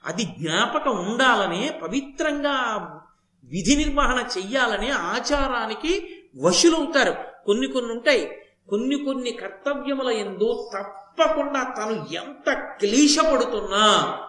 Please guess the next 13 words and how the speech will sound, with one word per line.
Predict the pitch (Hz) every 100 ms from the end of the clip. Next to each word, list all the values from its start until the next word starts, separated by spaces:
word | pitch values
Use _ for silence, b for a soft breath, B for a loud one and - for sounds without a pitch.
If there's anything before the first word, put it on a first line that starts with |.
| - _ _ -
తాను | 180 233 269 240
మాత్రం | 214 180 - 190 208 170 135 - - _ -
ఆ | 147 185 196 185 - - 160
డ్యూటీలో | 254 294 285 233 214 - 156
అలాగే | 170 214 226 214 277
ఉండవలసిందే. | 277 202 180 156 139 151 143 151 202 185 135 - - - -
మీరు | 190 226
చూడండి, | 220 233 294 294
రేపు | 233 226
రోహిణీ | 208 208 220 277 294
కార్తె | 285 269 269 254
వస్తుంది, | 220 - 226 156 - _ _ -
ఈ | 180 233 220